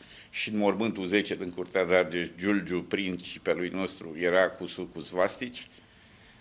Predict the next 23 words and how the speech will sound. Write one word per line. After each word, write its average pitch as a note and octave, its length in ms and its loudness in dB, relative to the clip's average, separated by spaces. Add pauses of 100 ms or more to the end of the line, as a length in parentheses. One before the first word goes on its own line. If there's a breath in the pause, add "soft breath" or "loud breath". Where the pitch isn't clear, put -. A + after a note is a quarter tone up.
Acum - 180 -2
depinde C3+ 420 4
și B2 140 2
orientarea, E2 640 4
că F2 120 -2
nu G2 120 0
este F2+ 260 0
orientată E2+ 840 2
la D#2 160 4
fel. A#2 420 2 (600 loud breath)
El A2 220 6
a G#2+ 80 10
ales-o A2+ 360 2
pe A2 220 -2
cea, A2 560 4 (200)
să - 180 -12
spunem, G#2+ 440 -4
inversă G2 580 0
decât E2+ 260 -4
cea F#2 200 2
din, F2+ 240 -4
uh, F2+ 200 0
Hi-, F2+ 200 -10